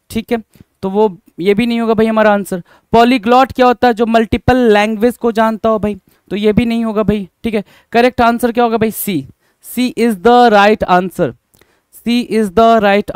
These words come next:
answer, बिल्कुल, बिल्कुल अनूप सोनी, जो रूल रेगुलेशन नहीं मानता है, एमएससी देशराज सी, सभी के सी आंसर थे भाई, सही है, कोई दिक्कत नहीं भाई। अराजकता in हिंदी you can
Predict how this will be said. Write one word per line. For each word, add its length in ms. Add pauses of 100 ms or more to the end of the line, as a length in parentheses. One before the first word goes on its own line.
answer, 260
बिल्कुल, 380 (1600)
बिल्कुल 340
अनूप 180
सोनी, 300
जो 160
रूल 240
रेगुलेशन 420
नहीं 240
मानता 400
है, 140
एमएससी 1080 (480)
देशराज 560
सी, 300 (540)
सभी 200
के 140
सी 300
आंसर 420
थे 140
भाई, 260
सही 440
है, 160 (420)
कोई 180
दिक्कत 380
नहीं 140
भाई। 180 (1080)
अराजकता 680
in 180
हिंदी 420
you 120
can 160